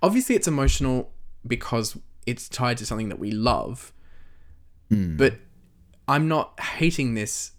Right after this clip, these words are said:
Speaker 1: or you're not, you know, hating again is the wrong word. Um, we're not, we're not, not enjoying it because of our,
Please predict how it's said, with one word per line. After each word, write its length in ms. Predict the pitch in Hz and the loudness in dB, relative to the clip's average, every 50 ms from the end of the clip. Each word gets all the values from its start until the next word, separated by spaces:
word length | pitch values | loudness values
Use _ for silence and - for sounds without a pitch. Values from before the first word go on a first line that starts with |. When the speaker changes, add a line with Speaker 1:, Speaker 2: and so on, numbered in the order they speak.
| - - | -8 -2
Speaker 1:
or 200 | 117 120 117 113 | 0 2 2 2
you're 260 | - 117 131 143 147 | 2 0 0 0 2
not, 240 | 143 120 - - - - - - - | 2 0 -2 -2 -6 -20 -20 -14 -8
you 120 | 143 127 101 | -6 -6 -4
know, 160 | 98 98 - - - - - 113 110 - - - - | -4 -4 -6 -8 -12 -20 -16 -16 -16 -16 -14 -8 -4
hating 220 | - 139 131 95 | -2 -2 -2 -2
again 280 | 76 104 107 98 87 85 | -4 -4 -6 -6 -6 -6
is 100 | 87 - | -8 -8
the 100 | - 92 | -8 -8
wrong 160 | 90 85 85 | -6 -6 -6
word. 200 | 82 69 65 69 - - - - - - _ _ - | -6 -6 -6 -8 -10 -14 -20 -20 -20 -20 _ _ -2
Um, 420 | - 113 113 113 110 107 107 - - - - _ - - _ - - - - - _ _ - - - _ _ _ - - - 101 - | 0 2 2 2 0 0 -2 -4 -6 -10 -20 _ -20 -20 _ -20 -20 -20 -20 -20 _ _ -20 -20 -20 _ _ _ -20 -20 -20 -16 -6
we're 220 | 120 127 143 151 | 0 2 2 4
not, 280 | 165 165 156 - - - - - - - | 4 4 2 0 -2 -8 -20 -18 -8 -4
we're 140 | 135 139 131 | -2 0 0
not, 200 | 151 147 - - _ - | 0 -4 -6 -8 _ -6
not 320 | - 127 131 135 143 - - | -2 0 2 2 2 2 0
enjoying 460 | 127 120 - - 113 117 113 107 101 | -2 -2 0 0 2 2 2 0 0
it 200 | 92 90 - - - - - - - - - - - - - - - - - - - - - - - - - - - - | -2 -4 -6 -8 -10 -14 -16 -16 -16 -18 -18 -18 -20 -20 -20 -20 -20 -20 -20 -20 -20 -20 -20 -20 -20 -20 -20 -20 -12 -8
because 380 | - 110 - - - 113 - 113 | -8 -6 -6 -4 -4 -4 -4 -2
of 100 | 107 113 | -2 0
our, 260 | 104 98 101 - | 0 0 0 -2